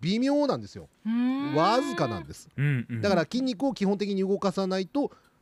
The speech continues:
Speaker 1: まあ、脂肪も燃焼しないということになるわけですね。
Speaker 2: うん。
Speaker 1: はい。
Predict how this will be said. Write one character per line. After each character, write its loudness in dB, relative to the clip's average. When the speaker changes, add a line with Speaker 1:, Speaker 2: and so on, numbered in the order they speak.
Speaker 1:
ま -2
あ、 -4
脂 -4
肪 0
も -8
燃 -8
焼 -14
し -12
な -12
い -16
と -20
い -18
う -20
こ -18
と -16
に -14
な -14
る -12
わ -12
け -20
で -20
す -16
ね。 -10
Speaker 2:
う -6
ん。 -4
Speaker 1:
は -4
い。 -14